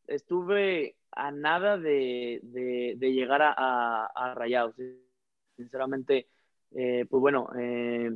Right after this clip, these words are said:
yo creo que ya casi, casi estaba buscando casa, dónde vivir acá, por ahí, y de repente de un día para otro me dijeron, "Oye, ¿sabes qué? Pues bueno, tenemos por ahí otro plan, esto, lo otro". Yo prácticamente ya en ese momento, pues bueno, que estaba José Luis Higuera, me había ido conmigo a hablar, ¿sabes qué?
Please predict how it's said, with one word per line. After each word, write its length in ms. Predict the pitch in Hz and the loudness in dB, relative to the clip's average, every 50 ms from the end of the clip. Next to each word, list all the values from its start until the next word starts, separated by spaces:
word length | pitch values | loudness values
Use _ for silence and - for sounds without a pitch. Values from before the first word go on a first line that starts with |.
| - | -8
yo 200 | - - 127 143 | -8 0 2 4
creo 160 | 139 - 165 160 | 6 6 4 6
que 120 | - 151 | 6 6
ya 120 | 147 156 | 6 6
casi, 220 | 156 - 165 151 165 | 4 2 0 0 2
casi 180 | - - 156 | 2 2 2
estaba 220 | 165 156 - 170 165 | 2 2 2 2 2
buscando 380 | 151 139 - 165 165 170 147 | 2 2 2 2 2 2 2
casa, 300 | - 165 165 180 175 175 | 4 4 4 4 2 0
dónde 200 | 160 165 165 165 | -2 -2 -2 0
vivir 240 | 156 147 139 156 156 | 0 0 0 0 0
acá, 500 | 147 143 - 151 165 180 185 180 175 165 - | 0 0 0 0 0 2 2 2 0 0 -2
por 100 | 151 143 | -2 -2
ahí, 320 | 135 139 143 156 185 190 170 | -2 0 0 -2 -2 -4 -4
y 80 | 147 | -4
de 120 | 139 143 135 | -4 -4 -4
repente 480 | 131 131 - - 143 151 147 - 165 | -4 -6 -4 -4 -6 -4 0 0 0
de 100 | 151 156 | 2 2
un 80 | 156 160 | 0 2
día 120 | 165 165 | 0 2
para 180 | 165 160 151 151 | 2 4 4 4
otro 200 | 160 156 - 160 | 4 2 -2 -6
me 120 | 156 143 | -8 -10
dijeron, 280 | 135 - - 143 143 139 | -10 -6 -4 -4 -4 -2
"Oye, 300 | 147 165 175 175 156 - _ _ _ _ _ _ _ _ _ _ _ _ _ | -2 -2 -2 -2 -4 -6 _ _ _ _ _ _ _ _ _ _ _ _ _
¿sabes 240 | - 156 170 160 - | 2 2 2 2 4
qué? 140 | - 196 202 | 4 4 4
Pues 160 | 196 - 156 | 4 2 2
bueno, 240 | 151 170 175 170 143 | 2 2 2 2 2
tenemos 320 | - 147 151 160 165 - | 0 0 0 0 -4 -2
por 140 | - 165 147 | 0 4 6
ahí 80 | 147 151 | 6 6
otro 280 | 156 151 151 156 139 | 6 4 2 0 0
plan, 460 | - 175 180 185 190 190 190 185 175 - _ | 2 2 4 4 4 2 2 -2 -6 -10 _
esto, 260 | - 147 143 - 156 | -6 -6 -4 -2 0
lo 140 | 151 151 160 | 2 4 2
otro". 420 | 196 226 - 170 170 165 160 156 143 _ _ _ _ _ _ _ _ _ _ _ _ | 2 2 0 -2 -2 -2 -4 -8 -14 _ _ _ _ _ _ _ _ _ _ _ _
Yo 260 | - 139 156 165 156 | -2 2 2 2 4
prácticamente 720 | - 185 180 170 - 175 - 175 165 165 170 160 - 180 165 | 6 6 6 6 4 4 2 2 2 0 -2 0 0 2 4
ya 400 | 156 156 156 160 160 160 156 - - | 6 6 6 6 4 4 2 -2 -6
en 120 | - 139 147 | -8 -6 -6
ese 160 | 147 147 170 | -4 -2 -2
momento, 340 | 165 151 143 151 156 - 170 | -2 -2 -2 -4 -4 -4 -2
pues 80 | 147 | -2
bueno, 220 | 143 147 147 147 135 | -2 -2 -2 -4 -6
que 80 | - | -8
estaba 260 | 127 - 143 143 147 143 | -4 0 2 2 2 2
José 220 | 143 143 131 139 | 0 -2 -2 -2
Luis 180 | 139 143 - 147 | -2 -2 -4 -6
Higuera, 320 | 139 139 165 185 185 175 | -2 0 2 4 4 4
me 240 | 151 139 131 120 - - | 2 0 -2 -4 -4 -8
había 180 | 127 127 135 135 | -4 0 2 2
ido 180 | 143 151 147 | 4 2 2
conmigo 320 | - 143 131 139 170 185 180 | 2 0 -2 0 2 2 2
a 40 | |
hablar, 260 | 160 147 160 180 185 180 | 4 4 4 2 2 2
¿sabes 220 | - 165 165 - | -2 -4 -4 0
qué? 240 | - 196 208 - | 0 0 0 0